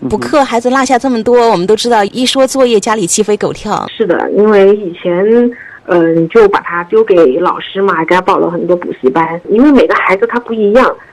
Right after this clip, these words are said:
Speaker 3: 我就发现我的孩子他可能更适合，呃，有些东西妈妈带着他去补。从，如果说补基础的话，可能我觉得我比较了解他，每天跟他在一起，应该怎么去给他补习，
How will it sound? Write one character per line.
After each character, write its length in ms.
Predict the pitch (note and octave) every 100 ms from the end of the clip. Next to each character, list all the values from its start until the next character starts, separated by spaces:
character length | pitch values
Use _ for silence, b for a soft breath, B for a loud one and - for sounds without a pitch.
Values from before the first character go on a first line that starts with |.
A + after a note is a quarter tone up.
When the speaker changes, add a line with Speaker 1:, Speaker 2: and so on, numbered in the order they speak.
| B -
Speaker 3:
我 100 | F#3
就 100 | A#3+
发 140 | B3+ B3+
现 140 | C4
我 100 | -
的 80 | -
孩 240 | - F3+ F#3
子 400 | G#3+ G3 F3 - _ -
他 200 | G#3 A#3
可 180 | -
能 240 | - D3 F3+
更 280 | C#4 A#3 G3
适 320 | - - B3+
合， 380 | - E3+ E3 F#3+ B B B -
呃， 160 | F#3 E3+
有 140 | D#3+
些 160 | - A#3
东 220 | B3 C4
西 280 | C4 A#3+ F3
妈 240 | B2+ C#3+ B3+
妈 120 | B3+
带 160 | A#3
着 80 | G3
他 100 | F3+
去 120 | F3+ F3+
补。 160 | - - - _ _ _
从， 140 | A#3 A3+ -
如 80 | A3
果 100 | B3+
说 180 | C4 B3+
补 140 | B3+
基 160 | E3+ B3
础 180 | - F3
的 100 | B2
话， 240 | G#3 F#3+
可 140 | F#3
能 220 | D3+ E3+ G3+
我 120 | -
觉 160 | F3+
得 240 | F#3 A3 - -
我 120 | F3+
比 80 | A#3
较 140 | G#3
了 180 | G3 E3
解 140 | A3+ G#3
他， 240 | F3 D#3 - B
每 140 | - F3+
天 160 | G#3
跟 100 | A3+
他 100 | A#3
在 160 | A3+ A#3
一 120 | G#3+
起， 60 | G3 -
应 120 | A#3+ C4+
该 140 | C4+
怎 100 | -
么 100 | -
去 260 | F3 A#3+ A3+
给 100 | A3+
他 140 | A3+
补 180 | A#3+ D#3+
习， 420 | - - E3+ G#3+